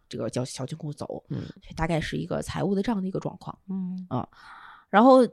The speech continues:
Speaker 1: 在这样的前提之下呢，这个早出晚归的老公有一天晚上回来，
Speaker 2: 嗯。
Speaker 1: 然后就把这个看管小孩儿的任务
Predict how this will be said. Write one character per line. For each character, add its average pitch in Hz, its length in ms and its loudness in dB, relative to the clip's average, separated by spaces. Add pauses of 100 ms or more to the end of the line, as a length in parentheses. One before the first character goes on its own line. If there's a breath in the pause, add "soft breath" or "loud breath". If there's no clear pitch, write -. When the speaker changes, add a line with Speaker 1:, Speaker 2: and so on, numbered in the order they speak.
(120)
Speaker 1:
在 208 380 8
这 262 140 4
样 339 120 6
的 196 80 6
前 202 200 -2
提 226 120 4
之 269 100 0
下 269 260 2
呢， 147 220 -4 (640)
这 165 100 -6
个 165 100 0
早 131 140 0
出 - 160 -2
晚 165 160 2
归 180 120 0
的 196 60 2
老 139 160 0
公 175 360 -2 (300)
有 135 140 -2
一 143 40 -2
天 175 320 0
晚 147 100 -2
上 131 120 -6
回 127 360 -6
来， 151 280 -6
Speaker 2:
嗯。 170 320 -2 (260)
Speaker 1:
然 143 80 -12
后 156 80 -6
就 151 220 -4
把 - 260 -6
这 151 120 -8
个 123 140 -4
看 - 240 0
管 214 200 4
小 160 220 -2
孩 - 160 -4
儿 135 120 2
的 220 140 4
任 240 260 8
务 101 160 0